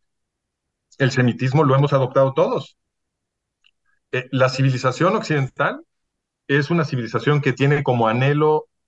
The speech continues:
eh, digamos, central la, la, la búsqueda de la paz universal.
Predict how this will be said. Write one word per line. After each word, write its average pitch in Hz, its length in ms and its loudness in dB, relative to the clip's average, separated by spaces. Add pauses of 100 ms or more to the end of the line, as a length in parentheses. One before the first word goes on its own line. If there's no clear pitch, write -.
(380)
eh, 104 260 -2
digamos, 117 600 -2
central 117 720 -2 (760)
la, 107 720 0 (160)
la, 98 1040 -2 (260)
la 104 160 0
búsqueda 131 460 0
de 113 80 -2
la 101 160 -2
paz 120 180 -2
universal. 135 480 -2